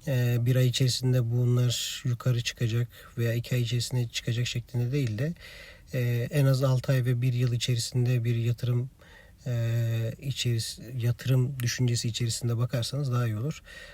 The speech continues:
E, bunda altmış seviyelerine bir alım noktası. Öbür al-, e, seviyesini de buradan aşağı vurursa da,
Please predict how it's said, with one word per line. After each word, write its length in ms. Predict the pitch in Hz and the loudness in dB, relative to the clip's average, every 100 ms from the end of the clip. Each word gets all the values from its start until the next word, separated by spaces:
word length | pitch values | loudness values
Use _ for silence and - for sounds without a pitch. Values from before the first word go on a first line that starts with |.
| - - | -10 -2
E, 200 | 131 131 | 0 4
bunda 320 | 151 147 147 | 6 6 6
altmış 260 | 139 - - | 4 0 0
seviyelerine 720 | 151 139 139 131 131 135 135 | 2 4 4 4 2 2 2
bir 100 | 135 | 2
alım 280 | 131 135 | 2 4
noktası. 560 | 131 120 - 113 151 165 - - - - - | 2 0 -4 -2 -2 -2 -6 -20 -20 -14 -4
Öbür 340 | 139 131 139 | 0 2 4
al-, 540 | 135 135 - 135 123 120 | 2 2 -2 -2 0 0
e, 40 | |
seviyesini 580 | - 127 131 127 139 127 | 0 0 2 0 0 0
de 100 | 120 | 0
buradan 220 | 123 127 | 0 2
aşağı 320 | 127 - 131 | 2 0 0
vurursa 500 | 123 123 135 - 113 | 2 0 -2 -2 -2
da, 180 | 131 | -2